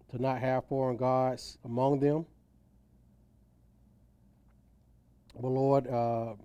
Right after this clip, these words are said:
unfortunately, all of us have been guilty of putting other gods before you, small g gods in our culture,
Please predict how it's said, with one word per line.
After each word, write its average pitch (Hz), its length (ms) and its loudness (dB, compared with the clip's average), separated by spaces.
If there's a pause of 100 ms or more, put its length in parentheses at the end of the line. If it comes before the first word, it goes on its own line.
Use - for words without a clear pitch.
(760)
unfortunately, 139 800 0
all 131 240 4
of 131 80 -2
us 135 160 -4
have 127 180 -4 (300)
been 120 160 -4
guilty 139 500 0
of 117 160 -6 (1400)
putting 143 320 4
other 135 260 4
gods 131 580 2
before 131 400 -2
you, 127 220 -2
small 139 500 2
g 131 300 -2
gods 127 500 -2
in 123 120 -4
our 120 220 -4
culture, 135 600 -2